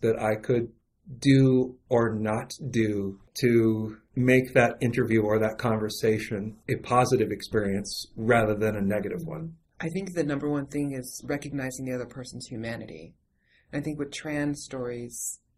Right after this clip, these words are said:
Speaker 2: people just see them as subjects. And when you see someone as a subject, therefore they look like an object to you. <laughs> And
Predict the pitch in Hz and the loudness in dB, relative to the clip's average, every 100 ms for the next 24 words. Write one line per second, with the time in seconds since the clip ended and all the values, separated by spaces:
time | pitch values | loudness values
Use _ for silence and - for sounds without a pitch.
0 | _ 143 131 139 131 127 - 143 131 120 | _ -12 -8 -8 -6 -6 -4 -4 -4 -6
1 | 120 - 151 - 214 226 - - - 117 | -8 -6 -6 -6 -8 -8 -12 -12 -12 -8
2 | 139 143 143 165 160 135 131 - - 180 | -4 -2 -2 -2 -2 -4 -8 -8 -2 -2
3 | 156 131 113 - - 139 135 139 127 131 | 0 -2 -4 -6 -8 -6 -6 -8 -6 -6
4 | 131 120 120 110 131 131 151 156 - 170 | -8 -10 -10 -6 -6 -2 -4 -4 -8 -4
5 | 170 175 202 - 143 | -4 -4 -8 -4 -4